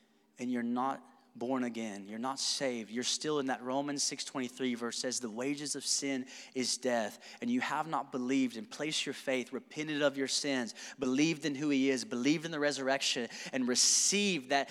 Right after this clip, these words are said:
tetelestai, that paid in full for all of your sins. Maybe that's where you're at this morning.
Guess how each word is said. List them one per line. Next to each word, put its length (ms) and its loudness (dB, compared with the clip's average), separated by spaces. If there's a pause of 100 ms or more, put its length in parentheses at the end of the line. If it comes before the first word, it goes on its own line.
(160)
tetelestai, 1000 4
that 280 -2
paid 380 6
in 120 2
full 520 6
for 180 -4
all 200 4
of 80 2
your 100 -2
sins. 340 0
Maybe 240 4
that's 260 4
where 120 0
you're 160 0
at 140 -2
this 220 0
morning. 340 0